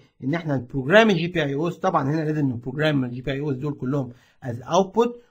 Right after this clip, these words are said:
وبعدين بقى نقدر نكنترول مين فيهم هاي. اي واحد فيهم هاي الليد بتاعه هينور، اللو الليد بتاعه هيبقى مش منور. حاجه تانية برضو، آه، بسيطه بنستخدمها كتير عشان نشو اوتبوت من اللي طالع من الجي بي اي اوز،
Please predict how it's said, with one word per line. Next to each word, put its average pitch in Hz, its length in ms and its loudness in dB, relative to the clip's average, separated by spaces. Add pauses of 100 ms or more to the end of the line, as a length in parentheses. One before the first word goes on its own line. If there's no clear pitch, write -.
وبعدين 196 300 2
بقى 190 140 4
نقدر 175 280 2
نكنترول 143 640 0 (200)
مين 170 140 0
فيهم 165 280 0
هاي. 156 480 0 (160)
اي 196 100 4
واحد 175 220 2
فيهم 165 200 -4
هاي 147 340 -2
الليد 135 240 -4
بتاعه 143 340 -4
هينور، 170 640 0 (260)
اللو 151 560 0 (140)
الليد 131 280 -2
بتاعه 120 260 -6
هيبقى 113 180 -8
مش 107 180 -12
منور. 98 160 -18 (520)
حاجه 214 320 2
تانية 202 340 6
برضو، 147 440 -2 (200)
آه، 120 880 -8
بسيطه 135 680 0 (160)
بنستخدمها 135 640 2
كتير 190 320 2
عشان 151 560 2
نشو 151 560 0
اوتبوت 165 440 -2
من 127 140 0
اللي 131 200 0
طالع 151 280 0
من 123 80 -2
الجي 120 200 -6
بي 151 200 -4
اي 131 120 -6
اوز، 190 280 0